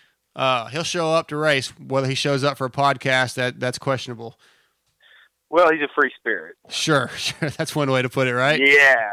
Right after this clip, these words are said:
Speaker 2: he,
Speaker 1: <laughs>
Speaker 2: he's a, uh, yeah, he's a, uh, a free, uh, spirit. He likes, uh, yeah, he like, he likes free, free spirit stuff.
Speaker 1: Sure.
Speaker 2: So
Speaker 1: Well, before we wrap this thing up, man, uh,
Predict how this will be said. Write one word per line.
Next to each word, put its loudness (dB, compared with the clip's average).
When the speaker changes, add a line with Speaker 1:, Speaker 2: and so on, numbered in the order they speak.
Speaker 2:
he, -18
Speaker 1:
<laughs> -2
Speaker 2:
he's -6
a, 0
uh, -4
yeah, -8
he's -16
a, -6
uh, -4
a -12
free, -8
uh, -8
spirit. -14
He -12
likes, 4
uh, -2
yeah, -6
he -8
like, 2
he -4
likes -2
free, -6
free -6
spirit -12
stuff. -12
Speaker 1:
Sure. 0
Speaker 2:
So 0
Speaker 1:
Well, 2
before 2
we 4
wrap 4
this -2
thing 0
up, 2
man, 2
uh, 4